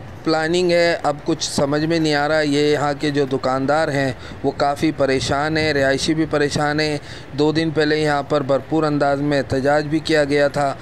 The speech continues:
बैनर भी लगाए गए हैं कि हमारा माशी कत्ल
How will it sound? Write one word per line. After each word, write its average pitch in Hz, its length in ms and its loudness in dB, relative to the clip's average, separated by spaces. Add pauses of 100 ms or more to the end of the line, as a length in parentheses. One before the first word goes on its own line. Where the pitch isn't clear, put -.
(280)
बैनर 165 400 2
भी 180 240 2
लगाए 156 400 2
गए 160 240 2
हैं 156 100 0
कि 151 100 -2
हमारा 139 400 2
माशी 135 360 0
कत्ल 135 420 0